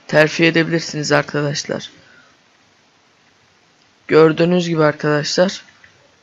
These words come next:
hemen terfi ediyorum. Fakat birliklerin, birlikler güçlendikçe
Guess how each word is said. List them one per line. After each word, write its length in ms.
hemen 340
terfi 380
ediyorum. 480
Fakat 560
birliklerin, 840
birlikler 540
güçlendikçe 920